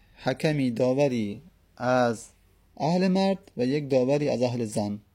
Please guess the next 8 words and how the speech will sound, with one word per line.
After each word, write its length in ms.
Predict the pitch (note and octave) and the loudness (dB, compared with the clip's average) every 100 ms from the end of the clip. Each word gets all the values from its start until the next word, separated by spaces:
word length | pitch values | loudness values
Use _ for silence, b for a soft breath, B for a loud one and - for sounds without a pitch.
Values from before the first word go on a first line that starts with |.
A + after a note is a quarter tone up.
| _ _ b b b - | _ _ b b b -8
لیصلحا 600 | C3+ G#3+ A#3 F#3+ E3+ D#3 | 0 0 2 0 0 0
بینهما، 640 | C3+ C3+ B2+ A#2+ A#2+ A#2+ - | 2 0 0 -2 -2 -4 -4
تا 80 | C#3 | -4
اینکه 320 | F3 F3 F#3+ | -4 0 0
این 320 | F#3+ C#3+ C#3 | 0 -2 -2
دو 120 | C3+ C3+ | -2 -2
تا 160 | C#3 | -2
داور 600 | C3 C3 C3 D3+ G3+ G#3+ | 2 2 4 2 2 0